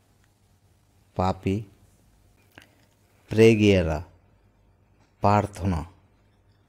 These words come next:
প্রেগিয়েরা, প্রার্থনা, প্রেগারে,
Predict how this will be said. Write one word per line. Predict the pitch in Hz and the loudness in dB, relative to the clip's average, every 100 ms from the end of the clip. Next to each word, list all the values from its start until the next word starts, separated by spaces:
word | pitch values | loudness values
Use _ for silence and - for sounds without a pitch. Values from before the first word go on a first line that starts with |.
| _ _ _ _ _ _ _ | _ _ _ _ _ _ _
প্রেগিয়েরা, | - 113 113 107 98 85 78 82 _ _ _ _ _ _ _ _ _ _ _ | 2 4 6 4 2 0 -6 -12 _ _ _ _ _ _ _ _ _ _ _
প্রার্থনা, | 98 101 101 - 95 90 80 - _ _ _ _ _ _ _ _ _ _ _ _ _ _ - | -4 -2 -2 -6 -6 -6 -8 -16 _ _ _ _ _ _ _ _ _ _ _ _ _ _ -4
প্রেগারে, | 98 98 98 98 | -2 2 2 2